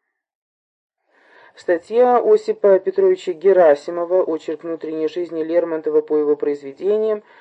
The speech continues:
Психологический этюд» опубликована в «Вопросах философии и психологии», номер третий,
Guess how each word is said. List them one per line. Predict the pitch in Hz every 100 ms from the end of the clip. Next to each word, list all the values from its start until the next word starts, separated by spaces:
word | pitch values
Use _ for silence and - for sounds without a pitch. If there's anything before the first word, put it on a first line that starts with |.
| _ _
Психологический | - - 160 151 151 - - 120
этюд» | - 220 214
опубликована | 208 180 180 185 262 247 214
в |
«Вопросах | 180 180 214 214 202 - 165
философии | 175 156 - 175 175
и |
психологии», | 151 156 147 156 208 202
номер | 185 160 143
третий, | 139 190 233 226 220